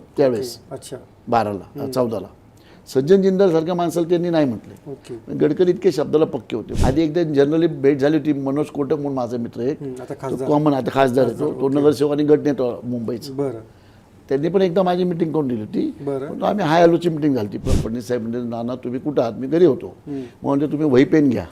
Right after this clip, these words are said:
Speaker 2: बरं.
Speaker 1: म्हणलं, "का हो साहेब?" मग मला त्यांनी सहा जणांची नावं दिली.
Speaker 2: हम्म.
Speaker 1: मी ती सहा नावं लिहिली. ते म्हणले, "ह्यांना आपण पक्षात आणायचं."
Speaker 2: तुमची आणि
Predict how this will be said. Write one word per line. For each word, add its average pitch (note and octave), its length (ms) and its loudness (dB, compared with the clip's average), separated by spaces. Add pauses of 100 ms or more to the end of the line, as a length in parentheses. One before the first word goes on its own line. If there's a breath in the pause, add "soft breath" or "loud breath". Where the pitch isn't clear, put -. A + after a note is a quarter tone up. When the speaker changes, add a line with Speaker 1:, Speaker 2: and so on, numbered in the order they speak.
(180)
Speaker 2:
बरं. D3 260 -2 (680)
Speaker 1:
म्हणलं, F3+ 200 -4
"का G3 140 -2
हो G3+ 120 2
साहेब?" C#3+ 220 0 (220)
मग B2+ 100 -6
मला D3 140 -2
त्यांनी D#3+ 180 2
सहा D#3 280 4
जणांची F3 340 4
नावं C3+ 240 0
दिली. F#2+ 300 -10
Speaker 2:
हम्म. C#3 120 -8 (520 loud breath)
Speaker 1:
मी C#3+ 60 -2
ती C#3+ 100 -6
सहा D3 260 0
नावं D#3 280 8
लिहिली. G#2+ 180 2
ते - 1120 -12
म्हणले, E3 140 4
"ह्यांना D3 240 4
आपण D3+ 240 0
पक्षात D3+ 300 -4
आणायचं." C3+ 500 -2
Speaker 2:
तुमची G3 220 2
आणि A#3+ 120 6